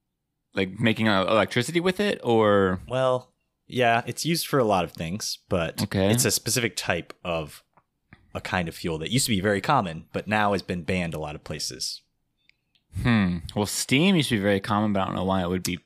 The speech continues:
Speaker 1: banned.
Speaker 2: Well, but that's, yeah, it's something you burn, I guess. A fuel.
Speaker 1: Gotcha.
Speaker 2: You know?
Speaker 1: Yeah, yeah, yeah. Well, you gotta burn something to make steam.
Speaker 2: Well.
Speaker 1: Um, also, I don't want it to go unnoticed that your, your use of the word toxic and asking the question.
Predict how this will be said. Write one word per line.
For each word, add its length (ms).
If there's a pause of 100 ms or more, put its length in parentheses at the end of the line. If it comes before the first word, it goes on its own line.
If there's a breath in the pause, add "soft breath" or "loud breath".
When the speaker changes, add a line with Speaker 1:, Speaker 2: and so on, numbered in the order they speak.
Speaker 1:
banned. 600
Speaker 2:
Well, 120
but 80
that's, 520 (120)
yeah, 240 (140)
it's 180
something 220
you 80
burn, 400
I 80
guess. 380 (180)
A 80
fuel. 340
Speaker 1:
Gotcha. 260
Speaker 2:
You 60
know? 180 (400 soft breath)
Speaker 1:
Yeah, 120
yeah, 220
yeah. 140 (360)
Well, 100
you 60
gotta 140
burn 180
something 160
to 60
make 140
steam. 320 (200)
Speaker 2:
Well. 320 (1080 soft breath)
Speaker 1:
Um, 560 (1200)
also, 340
I 80
don't 140
want 120
it 60
to 80
go 240
unnoticed 640
that 200 (180)
your, 380 (200)
your 140
use 200
of 60
the 80
word 160
toxic 500
and 180
asking 360
the 80
question. 520